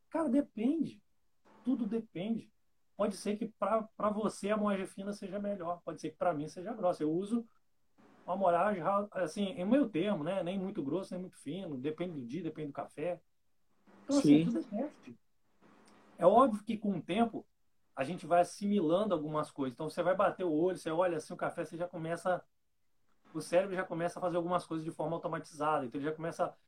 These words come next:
Speaker 1: a te dizer assim, ó, esse café aí você vai ter que moer um pouquinho mais fininho, ó, esse daí você vai ter que moer um pouquinho mais, passa a torra aí tá mais clara, tem que fazer isso.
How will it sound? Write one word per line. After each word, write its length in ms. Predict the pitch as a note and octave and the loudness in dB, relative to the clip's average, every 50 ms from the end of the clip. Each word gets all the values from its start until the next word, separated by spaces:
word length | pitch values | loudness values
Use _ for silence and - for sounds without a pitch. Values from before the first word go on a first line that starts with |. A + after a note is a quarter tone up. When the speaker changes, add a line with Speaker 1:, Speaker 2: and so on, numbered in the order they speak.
| _ - | _ -8
Speaker 1:
a 80 | C#3+ | -6
te 100 | C#3+ - | -6 -6
dizer 300 | D#3+ D#3+ E3+ D3 C3+ E3 | -4 -4 -4 -2 -2 -2
assim, 160 | E3 D#3 - D#3+ | -2 -2 -2 -2
ó, 100 | C#3+ C3 | -2 -2
esse 140 | B2+ - - | -4 -4 -4
café 280 | E3 C#3+ - - D3 | -4 -4 -2 -4 -6
aí 140 | C#3 C#3 C#3+ | -4 -4 -6
você 80 | - D3+ | -6 -6
vai 100 | D3 D3+ | -8 -8
ter 80 | - D3 | -8 -6
que 40 | C#3 | -6
moer 160 | D3+ D3+ D3+ | -4 -4 -4
um 40 | C#3 | -4
pouquinho 220 | - - - D3 | -8 -10 -10 -10
mais 140 | C#3+ C#3+ - - | -8 -8 -10 -10
fininho, 380 | D#3 C#3 C3+ D3+ D#3+ D3+ C#3+ | -8 -8 -6 -6 -4 -2 -2
ó, 80 | C#3+ C#3 | -2 -2
esse 140 | C3 - - | -2 -4 -6
daí 120 | C3 C3+ | -8 -10
você 100 | C#3 C#3+ | -8 -10
vai 80 | C3+ C3+ | -10 -10
ter 80 | D3 C3+ | -10 -10
que 40 | C#3+ | -8
moer 160 | C3+ C3+ C3+ | -8 -8 -8
um 40 | C3+ | -8
pouquinho 240 | C3 B2 - C3+ C3 | -10 -14 -12 -12 -10
mais, 140 | C#3 C3+ B2 - _ _ _ _ _ _ | -10 -10 -12 -14 _ _ _ _ _ _
passa 220 | - C#3+ C#3 - | -2 -2 -2 -2
a 20 | - | -4
torra 200 | - C#3+ C3 C#3 | -4 -4 -4 -4
aí 40 | C#3+ | -4
tá 100 | - C#3+ | -6 -6
mais 200 | D3 C#3 - - | -6 -8 -8 -10
clara, 380 | - C3+ C#3+ C#3+ C#3+ C#3 C3 | -8 -6 -4 -4 -2 -4 -4
tem 120 | C3+ D3 C3+ | -6 -6 -10
que 80 | B2+ | -8
fazer 280 | - C#3+ C3 B2 C3 B2 | -8 -8 -6 -6 -4 -4
isso. 380 | A#2+ C#3 D3 D3 C#3+ - - | -4 -4 -4 -6 -8 -14 -20